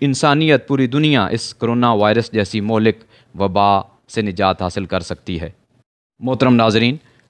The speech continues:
इस पैगाम को इंसानियत की खिदमत के जज्बे से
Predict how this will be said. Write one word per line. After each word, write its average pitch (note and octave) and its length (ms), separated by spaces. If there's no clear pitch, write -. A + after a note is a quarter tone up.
इस G3 160
पैगाम B2 460
को G2+ 160
इंसानियत C3+ 640
की D#3+ 140
खिदमत F3 380
के E3 140
जज्बे B2+ 340
से A#2 160